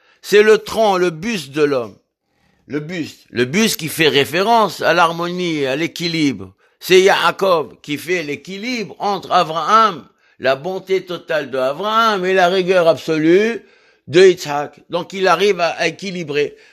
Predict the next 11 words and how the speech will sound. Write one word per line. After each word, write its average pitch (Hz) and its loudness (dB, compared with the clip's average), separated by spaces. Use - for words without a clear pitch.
comment 202 -2
les 160 -6
opposés 190 0
pu-, 170 -8
peuvent 165 2
se 170 -4
rejoindre. 120 -4
Donc - -12
c'est 151 0
créer 196 0
l'harmonie. 135 -2